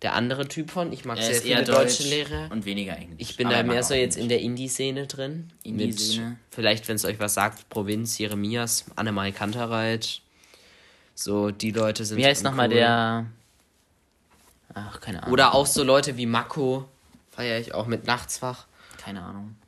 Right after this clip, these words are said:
Speaker 1: Kennst
Speaker 2: Ma-,
Speaker 1: du?
Speaker 2: Nachtswach
Speaker 1: Nachtswach.
Speaker 2: kenn ich so ein bisschen.
Speaker 1: Das kennst du,
Speaker 2: Von
Speaker 1: Flo.
Speaker 2: dir.
Speaker 1: Ja, das kennst du
Speaker 2: Eigentlich
Speaker 1: aber
Speaker 2: auch.
Speaker 1: auch.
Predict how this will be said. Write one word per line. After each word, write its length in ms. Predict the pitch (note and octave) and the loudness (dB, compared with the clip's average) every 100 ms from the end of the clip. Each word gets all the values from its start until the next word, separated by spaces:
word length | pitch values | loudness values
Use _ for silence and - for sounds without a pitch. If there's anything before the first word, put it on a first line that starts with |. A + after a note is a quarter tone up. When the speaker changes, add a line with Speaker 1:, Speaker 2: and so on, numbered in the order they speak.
| _ _ | _ _
Speaker 1:
Kennst 280 | - G2 G#2+ | -8 -2 4
Speaker 2:
Ma-, 300 | B2+ C#3+ D3 | 4 4 2
Speaker 1:
du? 60 | C#3 | 2
Speaker 2:
Nachtswach 380 | A#2 A2+ B2 A2+ | 2 4 2 2
Speaker 1:
Nachtswach. 200 | G#2+ - | 0 -2
Speaker 2:
kenn 120 | A#2+ | -2
ich 120 | A2+ | -2
so 100 | G2+ | -8
ein 80 | F#2+ | -12
bisschen. 280 | F2+ E2 - _ _ _ - | -12 -14 -16 _ _ _ -12
Speaker 1:
Das 220 | - - | -10 -8
kennst 440 | - C3+ D3+ - | 4 4 6 4
du, 60 | C3 | 4
Speaker 2:
Von 120 | A#2+ | 4
Speaker 1:
Flo. 100 | A2+ | 4
Speaker 2:
dir. 280 | G2+ F2+ E2+ F2 _ _ _ _ _ - | 4 4 0 -10 _ _ _ _ _ -14
Speaker 1:
Ja, 80 | - | -12
das 200 | F2+ - | -12 -12
kennst 280 | E2+ E2+ - | -12 -10 -8
du 40 | |
Speaker 2:
Eigentlich 180 | - - | -8 -10
Speaker 1:
aber 120 | - | -12
Speaker 2:
auch. 40 | |
Speaker 1:
auch. 160 | F#2 | -12